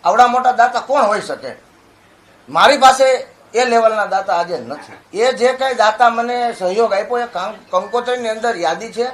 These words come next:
જેમને પાંચ હજારનો સહયોગ આપ્યો તે પણ ટોટલ કંકોત્રીમાં યાદી છે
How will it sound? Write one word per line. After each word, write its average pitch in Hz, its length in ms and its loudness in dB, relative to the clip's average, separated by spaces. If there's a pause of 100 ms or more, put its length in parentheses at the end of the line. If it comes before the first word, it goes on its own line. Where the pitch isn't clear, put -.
(380)
જેમને 254 260 -2
પાંચ 254 380 2
હજારનો 294 380 2
સહયોગ 262 420 2
આપ્યો 240 340 2 (300)
તે 277 120 4
પણ 294 240 2
ટોટલ 269 240 2
કંકોત્રીમાં 247 640 -2
યાદી 233 320 0
છે 185 140 -10